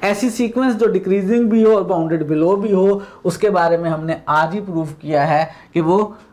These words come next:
convergent होती है और वो sequence की टर्म से बनने वाले set के infimum को converge करती है।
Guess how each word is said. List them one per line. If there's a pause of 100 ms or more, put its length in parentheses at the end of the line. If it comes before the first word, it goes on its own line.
(340)
convergent
होती
है (260)
और
वो
sequence
की
टर्म
से
बनने
वाले
set
के
infimum
को
converge
करती
है।